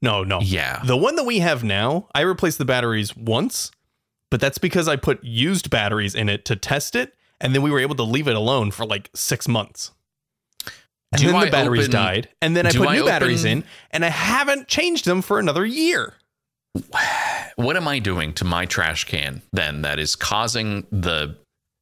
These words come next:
Speaker 2: that to burn out?
Speaker 1: I'll tell you what. You don't have an, you don't have one that stays open. And so every single time you wanna activate it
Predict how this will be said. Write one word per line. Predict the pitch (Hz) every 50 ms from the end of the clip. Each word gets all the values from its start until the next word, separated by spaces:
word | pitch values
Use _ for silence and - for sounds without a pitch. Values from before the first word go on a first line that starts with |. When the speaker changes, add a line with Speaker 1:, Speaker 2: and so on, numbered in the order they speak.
| _ _ _ _ _ -
Speaker 2:
that | 95 90 85 76 - -
to | - 90
burn | 82 85 82 78 95
out? | 123 156 151 - -
Speaker 1:
I'll | 165 143
tell | - - 151 135
you | 120 117 120
what. | 131 214 302 294 254 - _ _ _ _ _ _ _ _ _ _ _ -
You | 165 147
don't | 147 156 147 139
have | 143 165 143 135 135
an, | 127 - _ -
you | 151 147
don't | 165 160 147
have | 151 170 147 151
one | 156 151
that | 147 117
stays | - - 151 135 127 131 165
open. | 214 220 - 139 - _ _ _ _ _ _ _ _ -
And | - 117
so | - 160 - - _ _ - 202
every | 208 208 208 196 185 165 139 131 131 214 220 170 117
single | 110 - - 247 233 208 190 175 156 143 135 131 127 120 117
time | 110 185 190 185 165 139 131
you | 123 123 131
wanna | 139 147 139 127 117 113 123 151 - -
activate | 151 160 196 - - 151 113 117 104 101
it | 110 139 - _